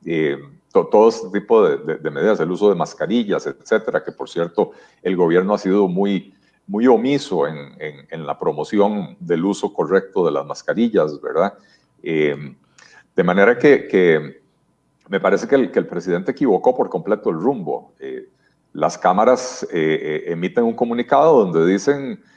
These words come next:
eh, bueno, si, si, si no nos permiten abrir o mantenernos abiertos para la época de,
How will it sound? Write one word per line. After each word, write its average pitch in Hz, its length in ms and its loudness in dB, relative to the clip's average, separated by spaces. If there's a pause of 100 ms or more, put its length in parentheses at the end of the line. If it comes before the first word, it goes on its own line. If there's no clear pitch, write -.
(160)
eh, - 420 -14
bueno, 104 240 0
si, 73 260 -8
si, 78 340 -6
si - 260 -8
no 78 280 0
nos 127 220 0
permiten 127 500 0
abrir 90 560 2
o 71 160 -2
mantenernos 78 480 -6
abiertos 120 460 2
para 73 180 0
la 71 140 2
época 104 420 2
de, 90 220 2